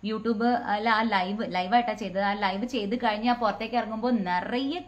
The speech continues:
ശ്രീകൃഷ്ണ പരുന്തായിരുന്നു. എൻ്റെ വീട്ടിൽ മു-, മുകളിൽ നിറയെ ശ്രീകൃഷ്ണ പരുന്ത്. ഒരു ആറ് മണി, ആറര സമയത്ത് നിറയെ ശ്രീകൃഷ്ണ പരുന്ത്.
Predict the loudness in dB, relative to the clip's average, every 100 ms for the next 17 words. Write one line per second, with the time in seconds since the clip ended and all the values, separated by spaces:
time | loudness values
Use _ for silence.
0 | -4 -2 -2 -2 -2 -2 -2 -2 -2 -4
1 | -4 -4 -2 -2 -2 -6 -18 -4 0 0
2 | 0 0 2 2 2 0 0 0 0 -2
3 | -2 -4 -4 -4 -4 -4 -4 -2 0 2
4 | 2 0 -2 -2 -2 0 0 -2 -4 -6
5 | -8 -10 -12 -10 -8 -6 -2 -2 -2 -4
6 | -8 -8 -8 -8 -8 -10